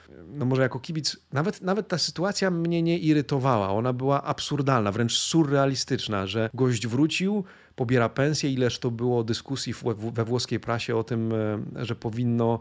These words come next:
to zostać jakoś, jakoś zrewidowane, że, że powinna zostać podpisana z nim nowa umowa, biorąc pod uwagę to, że w ogóle nie wnosi nic, co przekładałoby się na,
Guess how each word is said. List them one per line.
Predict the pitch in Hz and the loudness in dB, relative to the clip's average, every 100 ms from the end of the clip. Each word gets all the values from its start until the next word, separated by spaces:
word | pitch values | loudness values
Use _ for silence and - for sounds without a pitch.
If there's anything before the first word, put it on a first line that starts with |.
| - | -2
to | 110 | -4
zostać | 104 120 | -2 -2
jakoś, | 107 - 107 - - | -2 -4 -4 -4 -4
jakoś | 123 120 101 | -4 -4 -2
zrewidowane, | 113 113 113 104 135 147 123 | -2 0 0 2 0 0 -2
że, | 101 107 104 107 | -2 -2 -2 -4
że | 101 | -6
powinna | 98 104 107 107 | -6 -4 -2 -2
zostać | 101 117 - | -4 -8 -10
podpisana | - - 113 110 | -10 -8 -4 -2
z | 107 | -2
nim | 117 | -2
nowa | 110 117 | 0 0
umowa, | 127 165 127 | 0 0 -2
biorąc | 110 104 98 | -2 -4 -6
pod | - 107 | -8 -6
uwagę | 98 104 107 | -4 -6 -6
to, | - 107 | -6 -6
że | 101 110 - | -4 -6 -6
w | 95 | -6
ogóle | 104 113 113 107 110 | -2 2 4 2 -2
nie | 120 123 113 | 0 2 2
wnosi | 110 117 117 113 | 0 -2 -2 -4
nic, | 107 117 - - 123 110 | -2 -2 -2 -2 0 -2
co | - - 110 107 | -2 -2 0 -2
przekładałoby | - 110 110 101 120 143 110 | -6 -4 -2 0 2 2 0
się | 104 104 | -2 -4
na, | 101 | -4